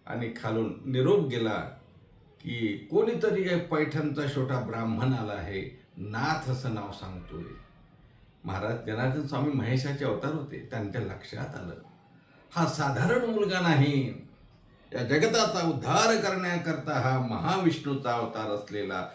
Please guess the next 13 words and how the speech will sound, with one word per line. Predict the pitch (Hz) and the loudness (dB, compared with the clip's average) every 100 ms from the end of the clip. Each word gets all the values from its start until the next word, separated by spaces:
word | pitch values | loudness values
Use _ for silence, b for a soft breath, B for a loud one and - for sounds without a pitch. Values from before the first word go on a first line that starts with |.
| B 87 | B -4
भानुदासाच्या | 104 143 180 175 143 135 131 | 0 2 4 2 2 0 0
कुळात | - 120 147 170 131 | -2 0 2 2 2
जन्मालेला, | 131 127 127 120 113 110 | 0 0 0 0 -2 -2
भानुदासाच्या | 107 113 120 131 131 127 131 | -2 -2 0 2 4 2 2
कुळी | 127 127 135 | 0 2 2
महाविष्णूचा | 113 123 127 127 - 131 135 | 2 0 -2 -2 -2 -2 0
अवतार | 135 135 135 | 0 0 0
असलेला | 139 135 131 143 165 190 B B - | -2 -2 0 2 4 2 B B -4
हा | 131 | 0
प्रत्यक्ष | 175 185 - 262 - 208 | 0 0 2 0 -2 -2
महाविष्णूचा | 175 165 156 135 139 131 127 | 2 4 4 0 -2 0 0
अवतार | 117 113 110 95 - - | 0 0 -2 -4 -6 -6
माझा | 104 110 | -4 -2